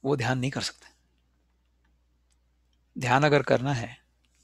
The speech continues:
तो हमें हमारे आहार पर नियंत्रण लाना,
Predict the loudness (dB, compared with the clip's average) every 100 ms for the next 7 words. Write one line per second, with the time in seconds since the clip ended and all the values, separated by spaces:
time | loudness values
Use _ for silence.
0 | -4 2 4 2 -2 _ _ _ _ _
1 | -20 -8 -2 2 2 2 2 2 0 0
2 | 0 2 0 -2 -8 -8 _ _ -8 -2
3 | 0 0 -2 0 0 0 -6